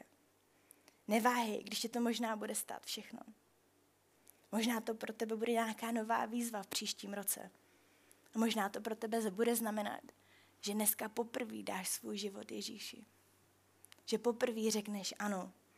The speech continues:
tomu, který tě miluje. A že mu dáš všechno, celý svůj život. A řekneš mu: „Ježíši, stejně jako Marie, já tě chci přijmout. Chci přijmout ten nový život. A chci s tebou žít navždycky.“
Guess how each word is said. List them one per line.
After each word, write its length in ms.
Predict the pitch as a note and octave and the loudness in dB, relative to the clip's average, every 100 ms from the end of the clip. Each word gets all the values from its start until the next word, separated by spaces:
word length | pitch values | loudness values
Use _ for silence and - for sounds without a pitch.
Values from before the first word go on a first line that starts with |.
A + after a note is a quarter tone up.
| - - | -14 -2
tomu, 220 | G#3 G3+ | 2 2
který 340 | - A3 G3+ | 2 2 2
tě 160 | G3+ G3+ | 0 -4
miluje. 480 | F#3+ F#3+ F#3 F#3+ F#3+ - - - - - - _ _ _ _ - | -2 -2 -2 -4 -12 -20 -20 -20 -20 -20 -20 _ _ _ _ -12
A 80 | F#3+ | -6
že 120 | G3 | -2
mu 140 | G#3 G#3 | 0 0
dáš 320 | G3+ G#3 - | -2 -2 0
všechno, 520 | - A3 - G#3 - - - | 2 2 -2 -8 -10 -14 -6
celý 320 | - G#3 G3+ | -2 0 0
svůj 320 | F#3+ - A3 G#3 | -2 -6 -6 -4
život. 400 | G#3 G#3+ - - - - _ - - | -6 -8 -14 -20 -20 -20 _ -20 -4
A 60 | |
řekneš 380 | G3 G3+ A3 G3 | -2 -2 -2 -4
mu: 100 | G#3+ | -4
„Ježíši, 640 | G#3 G3 A3 G3 - A3+ A3 - _ _ _ _ _ _ _ - | -4 -6 -6 -6 -8 -10 -16 -20 _ _ _ _ _ _ _ -8
stejně 320 | G#3+ G#3 G3 | -2 -2 -2
jako 220 | F#3+ - | -4 -4
Marie, 320 | G3+ G3+ G#3 | -4 -4 -4
já 120 | G#3 | -6
tě 140 | G3+ F#3+ | -8 -8
chci 240 | - G#3+ | -6 -6
přijmout. 640 | A3+ - G#3+ G#3 - - - _ _ _ - | -2 -4 -4 -8 -10 -16 -20 _ _ _ -16
Chci 200 | - - | 0 0
přijmout 400 | G3 - G#3+ F#3+ | 4 2 2 -4
ten 160 | F#3+ G#3+ | -6 -6
nový 320 | G3 G#3 G#3 | -6 -6 -6
život. 320 | G3 F#3+ - - - _ _ - _ _ - | -6 -6 -8 -12 -20 _ _ -20 _ _ -10
A 60 | |
chci 220 | F3+ - | 0 2
s 40 | G3+ | 2
tebou 340 | - F#3+ G3 | -2 -8 -6
žít 220 | F#3+ G3 | -6 -8
navždycky.“ 640 | F#3+ F#3 F3+ F#3+ - - | -10 -10 -8 -4 -4 -6